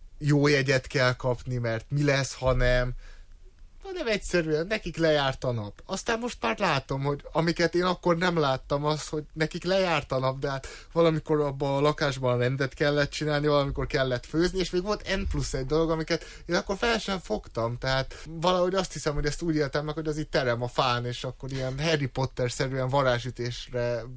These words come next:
rend lesz a lakásban, és minden megoldódik, és most meg azt is látom, hogy öt órakor nem mindig jár le a munkanap. Valamikor lejár jóval hamarabb, de valamikor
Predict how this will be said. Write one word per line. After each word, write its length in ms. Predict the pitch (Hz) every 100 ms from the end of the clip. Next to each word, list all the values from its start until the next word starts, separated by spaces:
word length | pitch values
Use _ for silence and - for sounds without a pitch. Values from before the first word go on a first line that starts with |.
| 127
rend 240 | 143 131
lesz 260 | 120 117 -
a 60 |
lakásban, 540 | 127 147 160 147 131 135
és 140 | 120
minden 300 | 147 131 117
megoldódik, 760 | 127 147 180 185 190 190 208 - - - - - - - -
és 200 | 156 -
most 260 | 180 185 -
meg 140 | 180 151
azt 240 | - 214 -
is 120 | 151
látom, 460 | 147 143 - 151 147
hogy 300 | 143 135 - - 165
öt 180 | 156
órakor 560 | 160 160 156 - 160 - -
nem 200 | 131 156
mindig 420 | 185 170 127 113 117
jár 240 | 110 110
le 100 | 110
a 80 | 107
munkanap. 580 | 110 104 - 101 87 - - -
Valamikor 420 | - 180 151 151 143
lejár 380 | 139 107 110
jóval 340 | 120 127 110 110
hamarabb, 480 | 131 127 117 143 156
de 100 | 151
valamikor 720 | 135 117 120 - 123 123